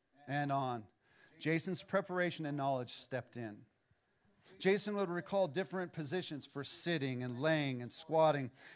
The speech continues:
anything to help move along the labor. They even found themselves at one time in the shower. He's fully clothed. She's sitting on a medicine ball. He's soaking wet, just spraying her back for over an hour,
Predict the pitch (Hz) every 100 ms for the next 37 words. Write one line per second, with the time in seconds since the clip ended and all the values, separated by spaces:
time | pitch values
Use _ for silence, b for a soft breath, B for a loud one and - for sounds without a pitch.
0 | B - 220 220 196 - 156 135 - 143
1 | 127 156 156 160 196 202 165 160 147 143
2 | 139 - B B 160 151 170 175 127 113
3 | - B B 175 196 180 180 175 165 139
4 | 160 143 165 165 190 156 147 139 131 B
5 | 135 156 156 - 156 143 131 175 - -
6 | 160 170 - 147 147 151 151 _ B B
7 | - 180 - 190 185 165 160 147 139 131
8 | 135 123 120 117 - B - 180 147 -
9 | 185 190 175 156 131 131 - B - 156
10 | - - 165 170 175 147 131 131 123 -
11 | 123 139 139 135 131 123 110